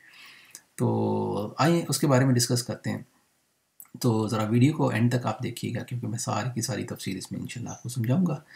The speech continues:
और सारा तरीका समझाऊंगा कि आप कैसे उस प्रोडक्ट के ऊपर approval ले सकते हैं। देखिए, इसके कुछ फ़ायदे भी हैं और इसके कुछ नुकसान भी हैं,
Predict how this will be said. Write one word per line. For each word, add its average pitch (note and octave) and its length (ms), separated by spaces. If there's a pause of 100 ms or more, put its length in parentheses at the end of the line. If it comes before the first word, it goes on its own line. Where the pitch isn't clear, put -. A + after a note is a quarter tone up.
(340)
और C3 120
सारा C#3+ 360
तरीका C3 340
समझाऊंगा A2 540
कि A#2+ 260
आप G#2+ 280
कैसे A2+ 320
उस B2 200
प्रोडक्ट G#2 400
के - 100
ऊपर B2 260
approval A2+ 340
ले - 140
सकते - 300
हैं। - 140 (1300)
देखिए, D3+ 180
इसके F3+ 180
कुछ F3+ 140
फ़ायदे A2+ 300
भी C#3+ 140
हैं C3 460
और B2+ 100
इसके B2 200
कुछ B2 140
नुकसान A2 500
भी F#2+ 140
हैं, - 160